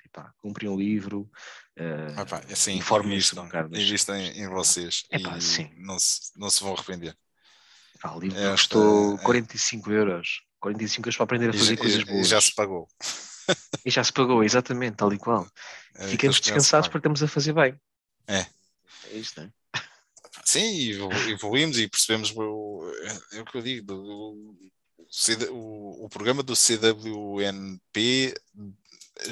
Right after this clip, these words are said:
Speaker 2: tu aprendes os porquês. Porquê é que faz, porquê é que as coisas
Speaker 1: Yeah.
Speaker 2: são feitas assim?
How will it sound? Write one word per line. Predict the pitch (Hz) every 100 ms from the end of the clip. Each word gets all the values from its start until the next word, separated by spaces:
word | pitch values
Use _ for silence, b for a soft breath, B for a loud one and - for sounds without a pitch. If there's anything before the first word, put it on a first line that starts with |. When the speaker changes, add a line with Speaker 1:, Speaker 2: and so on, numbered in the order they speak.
| 107 208 180 _ - _
Speaker 2:
tu | - 127
aprendes | 123 - 131 127
os | 127
porquês. | - 113 - 92 85 - - _ _
Porquê | 127
é |
que | -
faz, | 147 127
porquê | - 156
é |
que | 143
as | 180
coisas | 165
Speaker 1:
Yeah. | -
Speaker 2:
são | 156
feitas | 165 160 156
assim? | 151 175